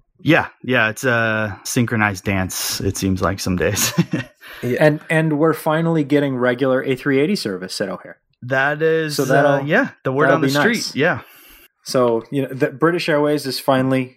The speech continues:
Speaker 3: starting in the end of May next year. We'll have a, they're changing one of their daily services to the A three eighty. So that'll be, that'll be nice. Does, does that affect you at all? Because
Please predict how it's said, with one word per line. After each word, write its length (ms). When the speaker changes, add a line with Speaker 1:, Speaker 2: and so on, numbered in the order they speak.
Speaker 3:
starting 340
in 300
the 180
end 160
of 120
May 520
next 400
year. 300
We'll 160
have 360
a, 400
they're 100
changing 400
one 180
of 100
their 100
daily 340
services 520
to 80
the 180
A 60
three 240
eighty. 160
So 180
that'll 240
be, 260
that'll 200
be 100
nice. 300
Does, 220
does 280
that 160
affect 460
you 240
at 80
all? 180
Because 340